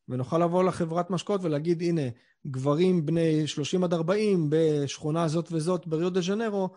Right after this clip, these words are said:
אוהבים לשתות את המשקה הזה והזה באמצע השבוע, ומעדיפים בירה כזאת וכזאת בסוף השבוע." זה, זה היה הרעיון, שהוא נכון לגבי כל דבר, לא רק משקאות, אבל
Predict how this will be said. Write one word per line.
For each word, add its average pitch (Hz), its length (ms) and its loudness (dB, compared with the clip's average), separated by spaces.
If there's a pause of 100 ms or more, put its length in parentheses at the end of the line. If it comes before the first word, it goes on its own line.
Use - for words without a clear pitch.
(240)
אוהבים 170 300 2
לשתות 170 360 0
את 165 100 -6
המשקה 147 460 0
הזה 147 240 2
והזה 151 340 0
באמצע 160 400 -2
השבוע, 233 420 -2 (440)
ומעדיפים 147 540 -2
בירה 185 220 4
כזאת 170 280 -2
וכזאת 175 260 -4
בסוף 147 420 -4
השבוע." 120 460 -10 (1000)
זה, 165 300 2
זה 190 220 4
היה 180 220 4
הרעיון, 156 840 2
שהוא 139 300 -8
נכון 151 300 -4
לגבי 135 540 0
כל 143 160 0
דבר, 123 280 -2
לא 131 80 0
רק 127 180 -4
משקאות, 208 520 -2
אבל 135 260 -2